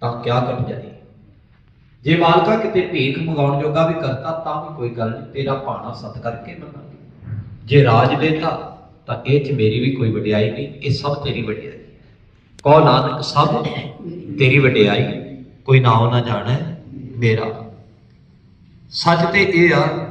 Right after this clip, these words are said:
ਕਿ ਜਿਹਦੇ ਉੱਤੇ ਗੁਰੂ ਨਾਨਕ ਸਾਹਿਬ ਟੁੱਟਦੇ ਨੇ, ਉਹ ਕੀੜਾ ਥਾਪ ਦੇ ਪਾਤਸ਼ਾਹੀ। ਮੈਨੂੰ ਇੱਕ ਨਾਚੀਜ਼ ਜੇ ਕੀੜੇ ਨੂੰ ਏਡੀ ਵੱਡੀ ਬਾਦਸ਼ਾਹਤ ਦੇਤੀ ਮਾਲਕ ਨੇ, ਮੈਂ ਤੇ ਉਹਦਾ ਸ਼ੁਕਰ ਕਰ ਸਕਦਾ। ਬਸ ਸਾਹਿਬਜ਼ਾਦਿਆਂ ਦੇ ਸ਼ਹੀਦੀ ਦਿਹਾੜੇ ਨੇ,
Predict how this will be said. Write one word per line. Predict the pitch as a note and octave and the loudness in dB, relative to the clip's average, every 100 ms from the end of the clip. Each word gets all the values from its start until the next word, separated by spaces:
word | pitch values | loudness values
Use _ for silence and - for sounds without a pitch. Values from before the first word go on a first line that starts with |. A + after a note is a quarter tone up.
| - - - - - - | -12 -18 -20 -20 -20 -12
ਕਿ | D3+ | -8
ਜਿਹਦੇ | C#3 C#3 D#3 | -4 0 4
ਉੱਤੇ | F#3 F3 D3+ | 4 4 0
ਗੁਰੂ | C#3 C3+ | 0 0
ਨਾਨਕ | C3 A2+ A2+ | 0 0 -2
ਸਾਹਿਬ | - B2+ C3 - | -6 0 0 0
ਟੁੱਟਦੇ | C3+ - C3+ | -8 -6 -4
ਨੇ, | C3+ | -2
ਉਹ | C3+ | -4
ਕੀੜਾ | C3+ B2+ A#2+ C3 | -6 -6 -2 -2
ਥਾਪ | C3 A#2+ A#2+ A#2+ A#2 | 0 2 2 -2 -6
ਦੇ | A2 | -4
ਪਾਤਸ਼ਾਹੀ। | A#2+ A#2 A2+ A#2 - A2+ A#2 | -2 -2 -2 -4 -8 -4 -2
ਮੈਨੂੰ | B2 B2 B2 | -2 -2 -4
ਇੱਕ | B2 | -4
ਨਾਚੀਜ਼ | B2 A#2+ A#2 B2+ B2 B2 | -4 -4 -6 0 0 0
ਜੇ | B2+ | -4
ਕੀੜੇ | B2 A#2+ A#2 A2+ A2+ | -6 -6 -4 -4 -4
ਨੂੰ | A#2 | -6
ਏਡੀ | A#2 A#2 | -6 -8
ਵੱਡੀ | A2+ G#2+ A2+ | -8 -8 -4
ਬਾਦਸ਼ਾਹਤ | G#2+ G#2 - - A2 A2+ - | -2 -2 -6 -8 -6 -6 -8
ਦੇਤੀ | G2+ G2 G2+ | -10 -8 -6
ਮਾਲਕ | G2+ G2+ G2+ | -6 -6 -8
ਨੇ, | - - - - - _ _ | -12 -16 -18 -20 -20 _ _
ਮੈਂ | A#2 B2+ | 0 0
ਤੇ | C3+ | 0
ਉਹਦਾ | C3 C3 | 0 0
ਸ਼ੁਕਰ | - B2 C3+ | 0 -2 -4
ਕਰ | B2+ A#2+ | -4 -2
ਸਕਦਾ। | A#2+ A#2+ - A#2 | -2 -4 -2 -2
ਬਸ | A2 - - - - _ _ _ _ _ _ | -2 -8 -10 -16 -20 _ _ _ _ _ _
ਸਾਹਿਬਜ਼ਾਦਿਆਂ | - B2+ B2+ B2 A2 A#2+ | 2 6 6 6 4 2
ਦੇ | A#2+ A#2 | 2 0
ਸ਼ਹੀਦੀ | - A#2 - A2+ | 0 -4 -4 2
ਦਿਹਾੜੇ | B2 A2+ - | 4 4 2
ਨੇ, | A#2+ - - | -2 -4 -8